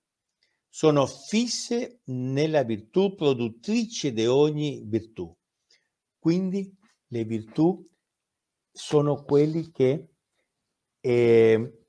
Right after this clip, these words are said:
diffondono e danno la forza per esecutare, eh, gli ordini di Dio. Commenta Plinio Correa d'Oliveira.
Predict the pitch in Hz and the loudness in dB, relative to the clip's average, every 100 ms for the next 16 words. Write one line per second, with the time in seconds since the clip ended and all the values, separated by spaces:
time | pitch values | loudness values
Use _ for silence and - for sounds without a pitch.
0 | _ _ _ - 120 139 - 165 165 175 | _ _ _ -10 -4 -4 -2 2 2 2
1 | 180 180 170 175 196 165 117 143 147 156 | 0 0 0 -2 -4 -4 -4 -2 0 -2
2 | 151 156 - 120 113 - - 202 233 226 | -4 -6 -6 -6 -6 -8 0 8 10 8
3 | 220 - 233 226 - _ _ _ _ _ | 2 -12 -8 -8 -8 _ _ _ _ _
4 | - 156 160 - 139 - 135 113 113 107 | 8 10 10 4 -6 -4 -4 -4 -4 -6
5 | - 127 135 143 151 - _ _ _ _ | 2 4 6 4 2 -4 _ _ _ _
6 | _ _ _ 139 123 120 123 - 123 123 | _ _ _ 0 2 2 0 -4 -2 2
7 | 123 127 123 120 101 92 90 87 92 - | 4 4 2 -2 -2 -4 -4 -4 -2 2
8 | 160 156 156 156 139 - 120 113 - 101 | 2 2 0 -2 -2 -2 -2 -2 -4 -2
9 | 101 101 98 - 104 98 87 80 82 76 | 0 -2 -4 -8 -6 -6 -8 -10 -12 -14